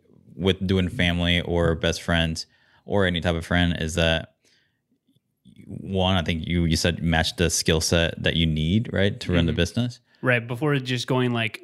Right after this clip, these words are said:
Speaker 2: "Uh, he's my best friend, so let's just do it together 'cause it will be fun to do it."
Speaker 1: Right. Uh, I also think, like, now looking back at everything, we sort of m-, always meshed well,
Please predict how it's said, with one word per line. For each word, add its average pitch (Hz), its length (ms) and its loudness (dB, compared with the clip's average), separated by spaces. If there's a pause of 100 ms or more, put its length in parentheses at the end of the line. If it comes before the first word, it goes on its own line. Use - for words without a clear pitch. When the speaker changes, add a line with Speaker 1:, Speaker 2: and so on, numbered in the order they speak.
(140)
Speaker 2:
"Uh, 123 180 -2
he's 135 180 -2
my 127 140 0
best 120 240 -4
friend, 120 260 0
so 117 120 -4
let's 113 180 -2
just - 280 -6
do 117 100 0
it 113 100 -2
together 117 240 0
'cause 123 140 -2
it - 20 2
will 120 80 0
be 107 100 -4
fun 110 360 -2
to 110 60 0
do 104 200 -2
it." 131 200 -2
Speaker 1:
Right. 85 300 0 (460)
Uh, 82 360 2 (220)
I - 60 -6
also 107 200 0
think, 104 200 2
like, 90 220 0
now 95 480 2
looking 82 400 -2
back 82 180 2
at - 100 -2
everything, 82 540 0 (540)
we 85 100 0
sort 107 220 2
of 87 160 0 (260)
m-, 87 140 -12 (140)
always 87 360 0
meshed 85 480 0
well, 113 480 0